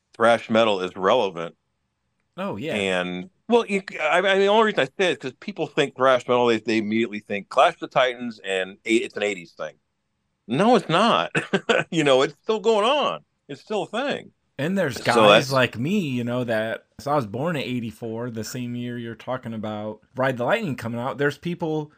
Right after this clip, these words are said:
Speaker 2: who are, like, inspired by those bands, so they're starting their own thrash bands or
Speaker 1: Exactly. I mean, you got kids, I say this for the purposes of the podcast.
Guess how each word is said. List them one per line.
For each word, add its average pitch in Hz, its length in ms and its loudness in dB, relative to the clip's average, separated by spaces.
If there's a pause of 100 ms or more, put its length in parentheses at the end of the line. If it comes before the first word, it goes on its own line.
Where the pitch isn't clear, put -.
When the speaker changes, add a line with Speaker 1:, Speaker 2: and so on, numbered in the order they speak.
Speaker 2:
who 160 220 0
are, 139 160 6
like, 123 380 0
inspired 135 720 -2
by 117 200 2
those 151 220 0
bands, 113 340 -4
so 131 120 -8
they're 139 200 -6
starting 143 440 -6
their 147 220 -4
own 113 180 -6
thrash 110 480 -8
bands 107 480 -10
or 95 340 -14 (300)
Speaker 1:
Exactly. 123 600 2
I 110 80 2
mean, 127 160 0
you 160 100 -4
got 156 220 0
kids, 135 540 -4 (720)
I 113 300 -6 (280)
say 123 240 4
this 110 120 2
for 107 220 0
the 98 200 -8
purposes 117 360 0
of 98 60 2
the 92 140 0
podcast. 113 540 2